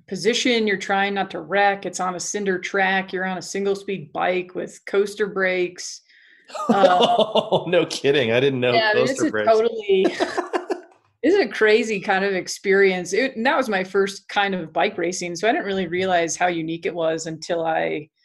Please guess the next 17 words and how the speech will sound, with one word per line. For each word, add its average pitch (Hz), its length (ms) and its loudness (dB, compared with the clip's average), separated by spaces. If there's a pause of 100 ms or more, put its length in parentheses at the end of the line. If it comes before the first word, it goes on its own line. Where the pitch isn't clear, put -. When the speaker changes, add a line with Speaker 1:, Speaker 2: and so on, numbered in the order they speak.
(320)
Speaker 1:
you 226 100 0
know, 202 60 4
I 185 100 6
started 185 300 -2
to 160 80 -10
do 165 120 -2
a 160 40 -2
lot 165 280 -2
of 156 120 -14 (340)
bigger, 170 320 0
just 160 320 -10
longer 170 420 -6
rides, 151 440 -4
like 147 160 -10
triple 156 240 -12
bypass, 160 720 0
and 160 260 -8